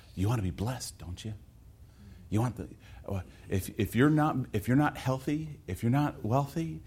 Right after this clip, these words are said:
if you're not, you know, living this perfect little Christian microcosm life, then, then, then something's wrong.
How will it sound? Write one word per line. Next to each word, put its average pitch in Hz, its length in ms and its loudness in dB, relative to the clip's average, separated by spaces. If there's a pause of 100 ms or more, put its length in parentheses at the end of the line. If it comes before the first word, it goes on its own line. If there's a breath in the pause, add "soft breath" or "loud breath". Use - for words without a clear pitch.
(160 soft breath)
if 95 160 -2
you're 131 80 6
not, 139 340 0 (360 soft breath)
you 123 120 4
know, 113 240 4 (200 loud breath)
living 135 440 8
this 107 240 2
perfect 139 520 0
little 117 240 2 (120)
Christian 123 540 2
microcosm 120 800 2
life, 127 360 2 (1120 soft breath)
then, 101 280 2
then, 95 240 2
then 87 140 -2
something's 139 480 2
wrong. 98 520 0